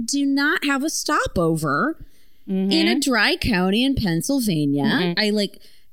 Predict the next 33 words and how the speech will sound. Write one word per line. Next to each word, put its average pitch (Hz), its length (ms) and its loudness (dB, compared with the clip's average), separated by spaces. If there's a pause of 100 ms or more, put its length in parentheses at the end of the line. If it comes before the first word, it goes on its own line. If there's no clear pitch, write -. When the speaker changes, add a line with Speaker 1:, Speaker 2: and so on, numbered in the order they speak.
Speaker 1:
did - 180 0
not 226 160 2
understand 196 460 2
where 180 140 2
I - 20 2
was. 170 320 0
I 151 80 -2
just 180 240 -4
wanted 165 360 0
to, 160 260 0
uh, 143 220 0
you 185 120 0
know, 170 140 0
rent, 175 400 -2
rent 180 260 -2
a 165 220 0
hotel 208 440 0
room 190 240 2
as 185 140 0
I 175 40 0
was 165 140 0
driving 180 320 0
back 180 200 -2
to 196 60 -4
Michigan. 202 300 -2
I 160 60 -2
was 165 100 -4
like, 175 160 -2 (540)
"I'm, 208 120 2 (200)
I'm 196 100 2
sorry, 170 220 0
what 156 180 0
now? 214 280 0